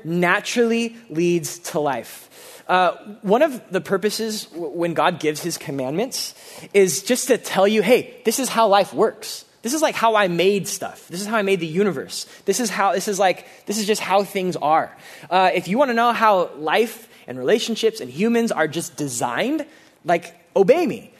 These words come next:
Because God's just saying, "This is how things naturally work." I'm gonna read you a verse from Joshua one eight. God's again summing up his law. He says, "This book of the law shall not depart from your mouth, but you shall meditate on it day and night,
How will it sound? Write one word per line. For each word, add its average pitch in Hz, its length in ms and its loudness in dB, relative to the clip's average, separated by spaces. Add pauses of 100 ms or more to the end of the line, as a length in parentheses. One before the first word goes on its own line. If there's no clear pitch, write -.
Because 208 300 2
God's 277 200 4
just 240 120 -2
saying, 220 240 4
"This 269 160 0
is 262 80 -2
how 277 280 2
things 269 320 0
naturally 247 680 2 (200)
work." 151 480 0
I'm 180 120 -2
gonna 185 140 0
read 185 180 0
you 185 100 2
a 165 60 2
verse 165 320 0
from 160 180 -6
Joshua 156 480 0
one 151 240 0
eight. 143 240 -2 (1400)
God's 165 380 2
again 160 400 0
summing 165 380 -2
up 156 140 0
his 143 200 -4
law. 143 320 4
He 185 140 0
says, 139 340 -4
"This 175 220 -2
book 165 420 0 (500)
of 202 220 4
the 226 80 6
law 170 480 4
shall 185 300 0
not 180 260 4
depart 233 360 2
from 196 180 -2
your 175 100 0
mouth, 151 400 -4 (260)
but 170 120 -2
you 190 80 0
shall 170 180 2
meditate 202 560 2
on 220 220 0
it 233 280 -6
day 185 340 4
and 202 180 0
night, 180 340 0